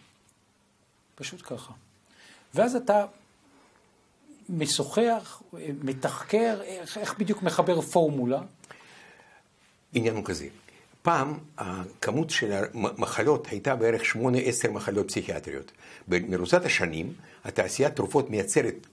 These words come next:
Speaker 2: ועוד ועוד ועוד תרופות. הן צריכות שוק. הם התחילו לפצל את המחלות, את הסימפטומטיקה,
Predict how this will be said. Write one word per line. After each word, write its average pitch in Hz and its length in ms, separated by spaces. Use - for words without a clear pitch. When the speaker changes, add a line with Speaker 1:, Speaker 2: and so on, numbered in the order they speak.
Speaker 2:
ועוד 110 360
ועוד 123 360
ועוד 110 140
תרופות. - 400
הן 104 100
צריכות - 400
שוק. - 340
הם 165 120
התחילו 190 300
לפצל 151 640
את - 100
המחלות, 123 640
את 107 100
הסימפטומטיקה, 147 840